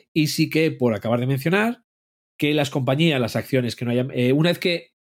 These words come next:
eh, cada compañía ha hecho su turno de construcción, va a pagar dividendos. Si hay acciones que no estén vendidas,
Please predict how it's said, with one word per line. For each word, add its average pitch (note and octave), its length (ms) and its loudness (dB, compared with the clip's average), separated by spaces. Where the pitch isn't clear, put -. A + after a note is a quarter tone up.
eh, C#3+ 380 2
cada C#3 200 0
compañía C#3+ 540 -2
ha C3 380 -2
hecho C3+ 220 -6
su C3+ 180 -8
turno D3 360 2
de C#3+ 100 0
construcción, D3+ 520 0
va C3+ 40 0
a A#2+ 40 -2
pagar A#2 220 0
dividendos. G3+ 720 0
Si - 160 0
hay F#3+ 80 6
acciones F#3+ 560 0
que C3+ 120 -4
no D#3+ 60 2
estén F3+ 240 0
vendidas, F3+ 640 0